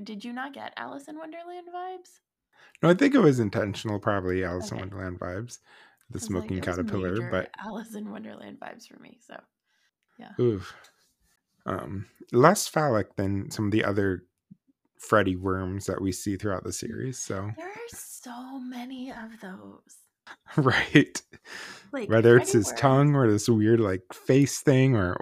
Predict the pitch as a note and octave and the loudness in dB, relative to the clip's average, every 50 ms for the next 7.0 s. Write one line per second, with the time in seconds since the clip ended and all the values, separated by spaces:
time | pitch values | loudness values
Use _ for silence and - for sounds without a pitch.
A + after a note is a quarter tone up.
0 | - - A2+ A#2 G#2 F2+ - - - - - - - - B1 A#1 A1 - - - | -4 -2 -2 -2 -2 -2 -8 -12 -12 -12 -12 -8 -6 -6 -6 -6 -8 -8 -8 -8
1 | - - A#3+ B3+ C4 A3 G#3 F#3+ - G#3+ G3+ - - B3+ F#4 F4+ F4 E4 E4 D#4 | -6 -8 -8 -10 -10 -10 -10 -10 -10 -12 -12 -8 -8 -8 -6 -6 -6 -6 -6 -6
2 | C#4+ C#4 B3+ C4 A#3+ B3 B3 A3+ A3 A3+ G#3 G3 G3 F#3+ F#3 F#3+ - F#3+ F#3+ F#3+ | -6 -8 -8 -8 -8 -8 -8 -10 -10 -10 -8 -8 -8 -8 -10 -10 -14 -16 -14 -14
3 | F3+ E3+ F3+ - - - F3 F3 F3 F3+ F3+ - _ G#3 G#3 G#3 _ - A3 A3+ | -14 -14 -14 -18 -18 -18 -18 -16 -16 -18 -20 -16 _ -16 -16 -14 _ -10 -10 -10
4 | A#3 A#3 A#3 D#4 D#4 D4 D4+ D#4 D4 - - - - - - D4+ F4 F#4+ F4 C4+ | -10 -10 -12 -14 -12 -12 -12 -14 -14 -14 -16 -18 -18 -14 -10 -8 -6 -6 -6 -6
5 | A3+ F#3 - - G#3+ G3 F#3+ - _ _ _ _ _ - - C4+ G#3 A3+ A3+ - | -8 -10 -12 -14 -14 -14 -14 -16 _ _ _ _ _ -16 -14 -14 -14 -16 -18 -18
6 | - - - _ _ _ _ _ _ B3 A#3+ A#3+ A3+ - - - - G4+ A4 | -20 -20 -20 _ _ _ _ _ _ -14 -12 -12 -12 -12 -14 -12 -12 -10 -8